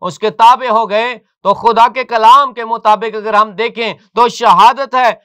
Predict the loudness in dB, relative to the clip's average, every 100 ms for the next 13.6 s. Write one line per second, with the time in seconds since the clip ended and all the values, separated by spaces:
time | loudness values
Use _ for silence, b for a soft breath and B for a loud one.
0 | -8 0 2 2 -2 -6 -6 -12 -14 -10
1 | -10 -4 -4 -4 -8 -10 -8 -4 -6 -6
2 | -8 -6 -6 -8 -10 -12 -10 -6 -6 -8
3 | _ -2 -2 -2 -8 -4 -2 -2 -4 -6
4 | 0 0 -2 _ -6 -2 4 6 4 2
5 | -6 -6 -8 -6 -8 -12 -12 -8 -6 -8
6 | -6 0 2 0 -6 -8 -8 -6 -8 -4
7 | -4 -2 -4 -6 _ -8 -4 -4 -6 -6
8 | 2 2 2 -4 -4 -6 -4 -2 -2 -2
9 | -6 -6 _ -14 -2 2 2 0 -6 -10
10 | -2 2 2 0 -12 _ 0 0 0 2
11 | 2 4 2 0 -4 0 0 -2 _ _
12 | -2 -2 -8 0 4 4 2 -4 0 2
13 | 2 -4 -2 0 0